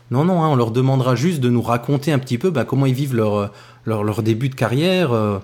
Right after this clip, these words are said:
et, euh, on fera comme ça une chronique. Alors je sais pas si ce sera dans chaque émission ou toutes les deux émissions, c'est à définir encore, et ce serait vraiment intéressant donc du coup d'avoir des, un avis de,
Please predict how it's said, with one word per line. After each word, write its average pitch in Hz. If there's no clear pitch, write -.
et, 113
euh, 107
on 107
fera 127
comme 127
ça 139
une 127
chronique. 139
Alors 110
je 110
sais 117
pas 127
si 123
ce 120
sera 117
dans 110
chaque 123
émission 131
ou 139
toutes 131
les 123
deux 120
émissions, 131
c'est -
à 139
définir 131
encore, 170
et 117
ce 123
serait 135
vraiment 131
intéressant 131
donc 143
du 117
coup 165
d'avoir 120
des, 117
un 131
avis 131
de, 113